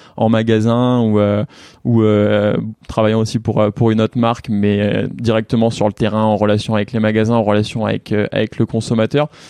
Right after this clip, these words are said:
Mais avec toujours, euh, dans l'idée d'un jour, euh, d'un jour aller chercher le, le, le marketing notamment, et encore plus un,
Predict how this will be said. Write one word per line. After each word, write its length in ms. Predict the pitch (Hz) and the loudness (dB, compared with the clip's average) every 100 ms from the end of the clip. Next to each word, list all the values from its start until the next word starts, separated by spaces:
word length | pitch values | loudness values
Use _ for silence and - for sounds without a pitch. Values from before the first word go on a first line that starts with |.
| - - - | -20 -16 -4
Mais 320 | 117 127 135 | 2 2 4
avec 220 | 120 117 | 2 0
toujours, 420 | - 131 135 120 | 0 0 2 2
euh, 160 | 120 120 | 2 2
dans 200 | 120 120 | 2 0
l'idée 260 | 120 135 | 0 0
d'un 180 | 131 113 | 0 0
jour, 300 | 113 120 113 | 0 0 2
euh, 80 | 107 | 0
d'un 160 | 107 110 | 0 0
jour 220 | 120 117 | 0 -2
aller 100 | 113 | -4
chercher 400 | 110 101 - 113 | -6 -10 -8 -4
le, 320 | 107 104 104 | 0 0 0
le, 300 | 104 107 - | 0 -2 -2
le 180 | 107 113 | 0 0
marketing 640 | 117 - 117 - 131 131 | 0 -2 -6 -2 -2 0
notamment, 640 | 113 110 113 117 127 127 - | 0 0 0 2 2 2 2
et 140 | 107 | 0
encore 320 | 107 - 110 | 0 0 -4
plus 320 | - 123 117 | -2 -4 -2
un, 240 | 110 107 | -2 0